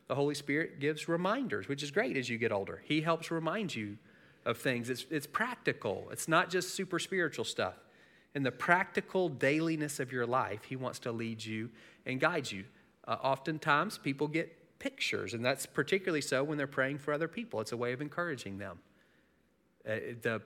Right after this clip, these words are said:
technical word for that is prophecy. That's not about predicting the future. It's strengthening, encouraging, and comforting others in the body.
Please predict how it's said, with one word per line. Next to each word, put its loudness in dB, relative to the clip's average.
technical 2
word 2
for -6
that 6
is -4
prophecy. 0
That's 2
not -2
about 0
predicting 0
the -4
future. 0
It's 0
strengthening, -2
encouraging, 0
and -4
comforting -4
others -2
in -6
the -6
body. -6